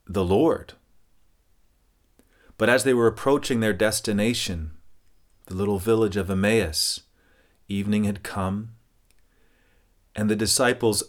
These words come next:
urged this mysterious companion of theirs to stay with us, "Stay with us, come in."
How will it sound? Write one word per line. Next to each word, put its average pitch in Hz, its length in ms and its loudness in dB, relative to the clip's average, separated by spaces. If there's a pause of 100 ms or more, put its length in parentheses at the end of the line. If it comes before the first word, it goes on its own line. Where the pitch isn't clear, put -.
urged 143 520 0
this 104 240 -2
mysterious 120 560 0
companion 120 640 2
of 98 100 -2
theirs 101 240 2
to 117 120 -4
stay 165 540 4
with 160 320 0
us, - 540 -2 (340)
"Stay - 460 0
with 135 200 0
us, 104 180 -2
come 127 320 -2
in." 107 340 -2